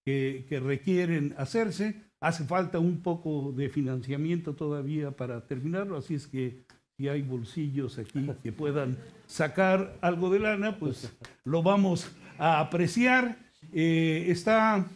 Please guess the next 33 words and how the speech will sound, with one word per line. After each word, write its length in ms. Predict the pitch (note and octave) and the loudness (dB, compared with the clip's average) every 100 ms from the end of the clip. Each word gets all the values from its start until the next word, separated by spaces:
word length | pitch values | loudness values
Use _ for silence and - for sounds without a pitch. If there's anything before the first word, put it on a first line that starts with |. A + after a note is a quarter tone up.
| - _ _ _ _ _ _ | -20 _ _ _ _ _ _
pues, 180 | D#3+ - | -8 -4
al 320 | D#3 D3+ D3+ | -4 -2 -2
ochenta 360 | D3 - D3 D#3+ | -2 -2 -2 -2
y 60 | |
cinco 600 | - A3+ G#3 F#3+ E3 D3 - _ _ - | 2 2 4 2 0 -4 -10 _ _ -6
por 180 | D3+ D3 | -4 -2
ciento, 360 | A3 G#3+ F#3+ | 0 0 0
noventa 400 | E3 E3+ F#3+ E3 | 0 0 0 -2
por 160 | D3 C#3 | -4 -2
ciento 480 | E3+ E3+ D3+ D3+ B2+ - _ _ | 0 0 0 -4 -6 -14 _ _
eh, 440 | C3 C#3 C3 C3+ C3 | -6 -2 -2 -4 -4
terminado 560 | D3 D3 E3+ F3 G#3 G3 | -4 0 2 4 4 2
el 100 | F#3 | 0
instrumento, 500 | E3+ F#3+ G3 A3 A3 | -2 -2 0 0 0
y 140 | F#3 | 2
ahí 140 | G3+ G#3+ | 2 2
pueden 340 | A3+ A3 A3 | 4 2 4
ver 140 | A3 | 0
ustedes 640 | A3+ - B3+ G#3+ A3 A3 E3+ | 0 0 0 2 0 -2 -4
en 100 | D#3+ | -4
esta 240 | E3 F3+ | -2 -2
imagen 500 | F3+ G#3 F3 E3+ F3 - - _ _ | 0 -2 -2 -4 -4 -8 -20 _ _
las 300 | D3+ F3+ F#3 | -2 0 2
dimensiones 920 | D#3 F3 E3+ E3 E3 G#3+ A3 G#3 F#3+ - | 2 2 2 0 0 0 0 0 -2 -4
que 140 | E3 | -4
tiene 540 | - G#3 G3 F#3+ F3+ F#3 - _ _ | 0 0 2 2 0 -4 -16 _ _
el 140 | D3+ D#3 | -4 -2
instrumento. 640 | C#3+ - E3+ G#3 G3+ F#3+ | -2 -2 0 0 0 -2
Aquí 220 | D#3+ E3 | -4 -4
está, 480 | D#3 - A#3+ B3 A#3 | -4 0 2 4 2
y 200 | F3 D3+ | 2 2
ahí 200 | D3 E3 | 0 0
tenemos 640 | D#3 D3 D#3 D3+ C#3+ B2 | -2 -2 -2 -2 -4 -6